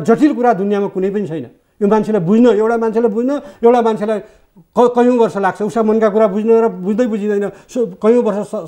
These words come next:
साथसँगै हिँड्दाखेरि पनि। तर पोलिटिक्स त त्योभन्दा पनि जटिल विषय हो। पोलिटिक्स अत्यन्त जटिल विषय हो। त्यसैले यो विषयमा हात, हा-, हाम फालेपछि, यो विषयमा हात हालेपछि तपाईँ टेन्सनमा पर्नुहुन्छ, तपाईँ आलोचनामा पर्नुहुन्छ, प्रशंसा खानुहुन्छ, कसैले नपाएको प्रशंसा पाउनुहुन्छ।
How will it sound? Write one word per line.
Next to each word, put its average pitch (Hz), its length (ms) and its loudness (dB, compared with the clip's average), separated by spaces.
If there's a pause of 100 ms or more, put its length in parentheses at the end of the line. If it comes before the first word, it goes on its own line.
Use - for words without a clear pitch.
साथसँगै 190 400 -8
हिँड्दाखेरि 156 320 -6
पनि। 131 160 -12 (400)
तर 240 80 4 (160)
पोलिटिक्स 208 320 -4
त - 80 -12
त्योभन्दा 147 400 -6
पनि 156 160 -4
जटिल 135 240 -8
विषय 113 240 -18
हो। 120 80 -20 (1500)
पोलिटिक्स 185 300 -6
अत्यन्त 208 280 -6
जटिल 147 280 -4
विषय 117 240 -10
हो। 104 100 -16
त्यसैले 175 240 -8
यो 226 140 2
विषयमा 202 340 -4
हात, - 240 -8
हा-, 131 200 -10 (280)
हाम 135 260 -2
फालेपछि, 165 520 -4
यो 185 60 2
विषयमा 170 360 -4
हात 147 200 -4
हालेपछि 160 680 -4
तपाईँ 156 400 -2
टेन्सनमा 196 400 0
पर्नुहुन्छ, 190 400 -6
तपाईँ 170 280 -8
आलोचनामा 190 520 -4
पर्नुहुन्छ, 196 320 -6 (160)
प्रशंसा 196 440 -4
खानुहुन्छ, 202 460 -6 (380)
कसैले 311 320 2
नपाएको 240 340 0
प्रशंसा 202 380 -6
पाउनुहुन्छ। 190 400 -6